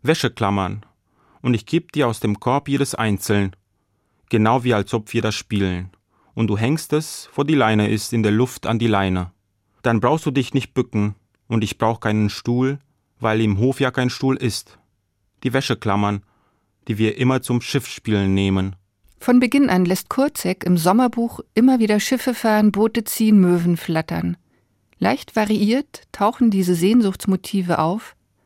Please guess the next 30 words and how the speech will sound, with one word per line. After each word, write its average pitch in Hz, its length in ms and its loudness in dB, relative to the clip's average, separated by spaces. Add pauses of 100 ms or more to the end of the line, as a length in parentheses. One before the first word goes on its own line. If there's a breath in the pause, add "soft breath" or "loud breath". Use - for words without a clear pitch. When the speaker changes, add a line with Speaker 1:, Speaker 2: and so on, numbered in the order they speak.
(180)
Speaker 2:
verklammern 208 560 2
die 233 140 4
Reisen, 175 560 0 (440)
halten 240 520 2
wie 208 120 2
ein 220 160 4
Refrain 196 600 -2
Szenen-Einzelbeobachtungen 185 1600 0
zusammen, 180 640 -4 (460)
halten 220 240 2
den 202 140 4
Fluss 247 320 -2
der 175 140 -2
Sprache 175 520 -2
kunstvoll - 560 -2
in 175 140 0
Bewegung, 180 640 -2 (480)
durch - 180 -4
die 180 140 2
Erinnerungen 208 640 2
an 180 100 2
die 170 80 0
Leichtigkeit, 180 880 -4 (640)
aber - 180 0
auch 196 140 2
an 208 120 4
die 208 100 4
Schmerzen 185 580 0
dieser 160 280 -2
Sommer 160 400 -4